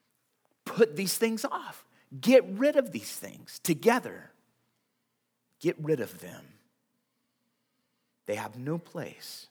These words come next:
And you see, the fact that Peter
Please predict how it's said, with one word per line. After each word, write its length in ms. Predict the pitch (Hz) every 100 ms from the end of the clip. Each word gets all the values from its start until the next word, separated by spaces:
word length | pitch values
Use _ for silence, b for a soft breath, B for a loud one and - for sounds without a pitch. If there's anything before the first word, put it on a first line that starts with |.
| _ _ _ _ B B B B B
And 80 | 143
you 80 | 147
see, 220 | - 247
the 100 | -
fact 560 | - - 254 202 -
that 260 | 220 202 -
Peter 540 | - 262 269 143 113